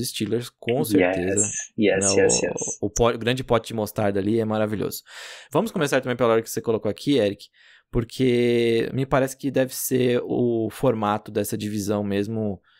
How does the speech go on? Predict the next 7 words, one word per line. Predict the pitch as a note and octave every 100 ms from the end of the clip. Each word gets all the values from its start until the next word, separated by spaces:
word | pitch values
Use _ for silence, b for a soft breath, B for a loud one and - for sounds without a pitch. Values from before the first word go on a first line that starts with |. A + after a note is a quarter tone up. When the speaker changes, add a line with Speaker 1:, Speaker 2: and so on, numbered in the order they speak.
| b b b
Speaker 1:
é, | - G2+ G2+ G2
durante | G#2 G#2 G2 G2 - A2 G#2+ - _ -
esse | - -
novo | G#2+ G2+ A2 G#2+
ano. | F2 F#2+ - b b b b b
Baltimore | C3+ F#3+ G3+ F#3+
Ravens, | C#3 C3+ D3+ D#3+ F3 F3 - -